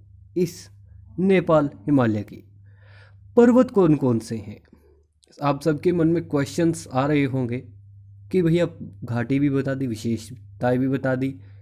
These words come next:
लंबाई भी बता दी, विस्तार भी बता दिया, लेकिन पर्वत कौन कौन से हैं और वो कहाँ कहाँ पड़ते हैं, ज़रा ध्यान से सुनिए। माउंट एवरेस्ट, मकालू, कंचनजंगा, धौल-, धौलागिरी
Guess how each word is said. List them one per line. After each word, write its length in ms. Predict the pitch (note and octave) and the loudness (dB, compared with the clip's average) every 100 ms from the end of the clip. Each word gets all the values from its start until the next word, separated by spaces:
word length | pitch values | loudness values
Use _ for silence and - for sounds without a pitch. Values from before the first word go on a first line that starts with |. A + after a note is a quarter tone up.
| - - | -18 -4
लंबाई 360 | D3+ F3 F3 F3 | 0 2 2 2
भी 80 | D#3+ | 2
बता 260 | D#3 D3 | 0 0
दी, 140 | C#3+ C#3+ | -2 -2
विस्तार 680 | B2 B2+ - C3+ D3 D#3 - - _ - | -2 -4 -2 0 2 0 -6 -20 _ -4
भी 100 | C#3 | 0
बता 260 | C3 B2+ B2+ | 0 2 0
दिया, 240 | B2+ C3+ - - - - - | 0 -6 -10 -20 -20 -16 -2
लेकिन 340 | C#3+ C#3+ D#3+ | 0 2 2
पर्वत 360 | B2+ C3 C#3 C3+ | 2 0 0 0
कौन 200 | C3 A2+ | -2 -2
कौन 180 | A2+ G#2 | -2 -4
से 140 | A2+ | -6
हैं 520 | A2+ C3+ A2+ - - - | -6 -6 -8 -16 -16 -4
और 100 | B2+ | -2
वो 100 | D3+ | -2
कहाँ 300 | - B2 A#2+ | 0 -2 0
कहाँ 200 | A#2 G#2+ | -2 -4
पड़ते 280 | G#2+ - C3 | -6 -4 -4
हैं, 120 | A#2 | -2
ज़रा 240 | C3+ C3 | 0 0
ध्यान 340 | A#2+ A2+ E3 E3+ | -2 -4 -2 -2
से 160 | B2 | -4
सुनिए। 460 | A2+ G#2+ G2+ G2 - - - - - - - A#2+ | -6 -6 -6 -8 -16 -20 -20 -20 -20 -20 -4 0
माउंट 360 | C3 F3+ F#3+ | 4 4 4
एवरेस्ट, 440 | F#3+ F#3 F#3+ - B2+ | 2 4 2 0 -2
मकालू, 540 | A2+ A2+ D3 E3 E3+ - - - - | -2 2 4 4 2 -2 -18 -12 2
कंचनजंगा, 720 | E3 E3 F3 D#3+ D#3 D3+ D3+ | 2 4 2 4 4 4 2
धौल-, 600 | B2 A#2 C3 C#3 C3+ B2+ | 0 -4 -2 0 0 -2
धौलागिरी 760 | B2 C3 D3 D3+ D3 D3+ D3 | -2 0 2 2 2 0 -2